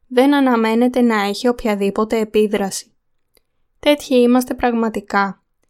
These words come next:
Θέλουμε πάντα αυτό που είναι για τα δικά μας συμφέροντα,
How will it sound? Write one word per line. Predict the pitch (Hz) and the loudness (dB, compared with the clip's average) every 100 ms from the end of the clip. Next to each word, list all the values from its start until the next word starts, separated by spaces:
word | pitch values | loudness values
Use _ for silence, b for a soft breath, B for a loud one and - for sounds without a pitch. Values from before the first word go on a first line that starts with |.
| _ _ _ | _ _ _
Θέλουμε | - 226 240 262 254 | -4 0 4 4 2
πάντα | 247 208 208 202 214 247 _ | 0 -2 -2 -2 -2 -4 _
αυτό | 220 220 - 233 | -6 -4 0 0
που | 240 | 2
είναι | 254 254 | 4 4
για | 262 254 | 4 0
τα | 240 | -2
δικά | 208 202 208 | -4 -2 0
μας | 220 233 | 0 -2
συμφέροντα, | 240 208 220 208 202 185 185 | -2 -4 -2 -2 -2 -4 -8